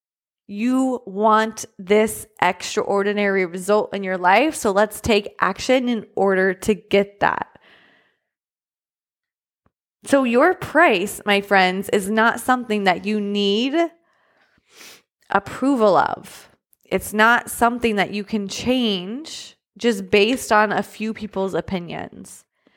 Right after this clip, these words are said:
Your price is not a reaction. It's a decision.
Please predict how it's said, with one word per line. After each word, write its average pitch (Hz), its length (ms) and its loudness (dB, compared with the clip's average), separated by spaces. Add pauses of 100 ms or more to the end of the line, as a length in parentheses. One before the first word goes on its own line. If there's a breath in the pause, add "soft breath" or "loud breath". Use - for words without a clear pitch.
(280 soft breath)
Your 208 280 4
price 214 840 0
is 214 260 -2
not 180 320 2
a 208 80 2
reaction. 180 960 -2 (480)
It's - 220 -4
a 185 60 -2
decision. 180 720 -6